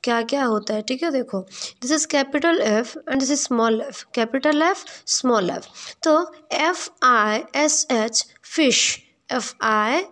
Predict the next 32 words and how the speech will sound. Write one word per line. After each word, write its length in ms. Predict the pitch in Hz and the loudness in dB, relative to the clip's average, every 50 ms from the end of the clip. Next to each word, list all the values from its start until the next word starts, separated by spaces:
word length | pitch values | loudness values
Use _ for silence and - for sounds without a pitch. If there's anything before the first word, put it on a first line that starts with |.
| - 427 | -6 -4
एस 260 | 240 240 226 - - 233 | -2 0 0 0 0 0
एच 300 | 277 370 - - - - - - - - - - | 0 0 0 -2 -4 -4 -6 -10 -18 -14 -6 0
फिश, 360 | - 269 233 208 - - - - - - | 2 4 4 4 2 -2 -2 -4 -2 -2
ओके, 240 | 277 - 339 403 | -2 0 0 0
फिश 340 | 427 - - 269 254 - - | 0 2 2 2 2 2 2
मतलब 340 | 247 233 226 240 240 339 381 381 359 | 2 0 0 0 0 2 4 4 4
मछली। 440 | 370 359 - 302 247 196 175 - - - - - - - - - - _ - | 4 2 2 2 2 2 2 0 -4 -12 -16 -14 -14 -14 -14 -16 -12 _ -2
एफ़ 320 | 247 277 311 311 - - - - | 0 2 2 0 -2 -4 -2 0
आर 360 | 262 254 262 262 262 269 302 | 2 4 4 4 2 2 0
यू 460 | 302 226 220 233 240 240 240 240 262 - - | 0 0 2 2 4 4 4 2 2 0 -2
आई 160 | - 240 247 | 0 0 0
टी 200 | 240 247 - 262 | 0 0 -2 -2
फ्रूट, 420 | - - 277 285 277 240 214 - | -2 0 0 2 2 2 2 0
फ्रूट 320 | - - - 247 254 254 269 | -4 -6 -2 -2 -2 0 0
मतलब 320 | 269 269 269 285 294 302 | 0 0 2 2 0 0
फल 420 | 294 - - - - 262 277 285 262 | 0 -4 -6 -2 0 2 4 4 4
जो 160 | 254 262 254 | 4 4 4
होते 260 | 247 240 240 240 247 | 4 4 2 2 2
हैं 80 | 254 302 | 2 4
ना, 120 | 415 480 427 | 4 4 4
उसको 240 | 320 - - 302 311 | 2 2 0 0 0
फ्रूट 280 | 294 - - 247 226 226 190 190 | 0 0 0 -2 0 0 0 0
बोला 140 | 185 - | 0 0
जाता 320 | - - - - - - 214 | -2 -4 -8 -8 -8 -10 -12
है, 80 | 208 - - - - - - - - _ - - - _ _ _ - | -12 -12 -14 -16 -16 -16 -18 -20 -20 _ -20 -20 -20 _ _ _ -2
एफ़ 260 | - 277 277 - - - | 0 0 -2 -2 -2 -2
आर 360 | 247 220 202 - 240 277 277 | 0 2 2 2 2 2 2
यू 320 | 254 226 220 214 247 381 440 370 220 | 2 2 2 2 2 0 0 0 0
आई 160 | 202 202 202 202 - | 0 0 -2 -2 0
टी 180 | 233 254 330 466 494 - - - - - - - - | 2 4 6 4 4 2 -2 -14 -16 -16 -16 -10 -4
फ्रूट, 320 | - 302 233 - - - - | 0 2 2 2 0 -2 -4
ओके। 280 | 247 254 - 403 440 | -2 0 2 4 4